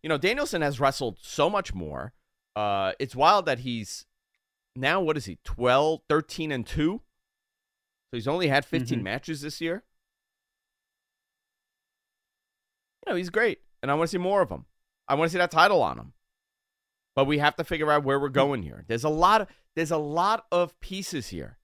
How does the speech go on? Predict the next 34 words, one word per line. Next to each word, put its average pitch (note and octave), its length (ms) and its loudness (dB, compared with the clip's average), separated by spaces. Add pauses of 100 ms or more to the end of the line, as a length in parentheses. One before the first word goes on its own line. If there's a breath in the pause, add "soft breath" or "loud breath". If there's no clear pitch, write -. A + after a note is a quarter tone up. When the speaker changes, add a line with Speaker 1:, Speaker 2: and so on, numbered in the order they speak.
(380 loud breath)
Speaker 1:
I F#3 120 6
do A3+ 280 0
like A3+ 180 2
how E3+ 240 0
everybody's D#3+ 480 0
gunning D3 420 2
for B2+ 260 -2
M A#2+ 120 0
J A#2 180 -2
F's G2+ 200 -6
title C3 360 0
now. C2+ 240 -16 (560)
Between A#2 360 -8
Joe, E3 540 2 (380)
uh, G2+ 460 0 (140)
you A#2 100 -12
got G2+ 220 -4
Joe, E3 320 2
you C#3+ 160 -8
got, G2+ 420 -2
um, D#2+ 400 -6 (1120)
uh, F#2+ 220 -6
you A2+ 140 -4
know, F2+ 160 -4 (800)
that A2 140 -2
Adam C3+ 280 4
Cole D3+ 180 0
thing E3 180 -2
is D#3+ 100 -2
kinda E3 260 2
lingering D#3+ 420 2
in D#3+ 80 -4
the D#3+ 80 -2
back. E3 400 2